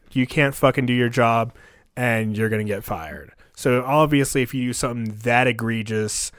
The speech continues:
to where you're in fucking prison, you sh-, of course, you're, you're gone. But, uh, Senate doesn't do that. You can fucking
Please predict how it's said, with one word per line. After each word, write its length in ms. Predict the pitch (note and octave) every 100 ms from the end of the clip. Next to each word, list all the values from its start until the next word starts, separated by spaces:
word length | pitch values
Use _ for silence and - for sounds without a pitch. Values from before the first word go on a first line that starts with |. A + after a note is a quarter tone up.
| _ _ -
to 120 | B2
where 140 | A2
you're 500 | G#2+ G#2+ A2+ A2+ A2 _ _ -
in 220 | C3 A#2+
fucking 320 | C3 A#2 A#2+
prison, 380 | A#2 A2+ G#2 G#2 - - _ _ _
you 280 | D3 D3+
sh-, 200 | D3 - - _ _ _ -
of 180 | D#3+ D3
course, 460 | - G3 A2+ - -
you're, 220 | C#3+ D3
you're 240 | D3+ C3 C#3+
gone. 600 | C#3 C#3 F#2+ D#2+ F2 F#2 _ _ _ _ _ _ _ _ _ - - _
But, 460 | - B2+ A#2 A2 -
uh, 280 | C#3 A#2+ A2+
Senate 520 | - - A3 G3 F3+
doesn't 260 | C#3 C3+ B2+
do 140 | A#2+
that. 260 | B2 D3+ -
You 140 | - G3+
can 160 | G#3
fucking 640 | E3+ E3+ F3 E3 D#3+ D3+